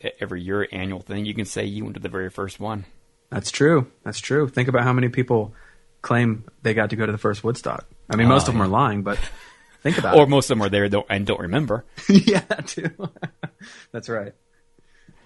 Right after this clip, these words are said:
Speaker 2: But yeah, I'm, I'm, I'm looking forward to this big time.
Speaker 1: Oh, yeah. And then the day after that, we go to Disneyland, of course.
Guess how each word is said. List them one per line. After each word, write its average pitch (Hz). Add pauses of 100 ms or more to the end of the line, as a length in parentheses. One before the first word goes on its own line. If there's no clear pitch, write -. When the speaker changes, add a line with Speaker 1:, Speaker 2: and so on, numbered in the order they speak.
(160)
Speaker 2:
But 120
yeah, 113
I'm, 104
I'm, 107
I'm 110
looking 104
forward 101
to 98
this 98
big 95
time. 104
Speaker 1:
Oh, 95
yeah. 85
And 95
then 95
the 95
day 98
after 104
that, 127
we 117
go 123
to 147
Disneyland, 85
of 78
course. -